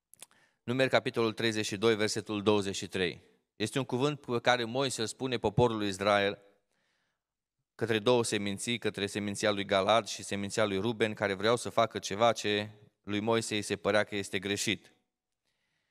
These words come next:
Și zice Moise așa: „Dar dacă nu veți face așa, adică dacă nu veți ține promisiunea față de Dumnezeu, păcătuiți împotriva Domnului și să știți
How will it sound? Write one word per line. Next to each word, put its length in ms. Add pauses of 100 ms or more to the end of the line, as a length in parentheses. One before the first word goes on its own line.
(600)
Și 120
zice 220
Moise 340
așa: 200
„Dar 220
dacă 280
nu 120
veți 200
face 280
așa, 240
adică 280
dacă 220
nu 80
veți 220
ține 200
promisiunea 580
față 280
de 100
Dumnezeu, 800 (300)
păcătuiți 600
împotriva 500
Domnului 720 (580)
și 200
să 200
știți 640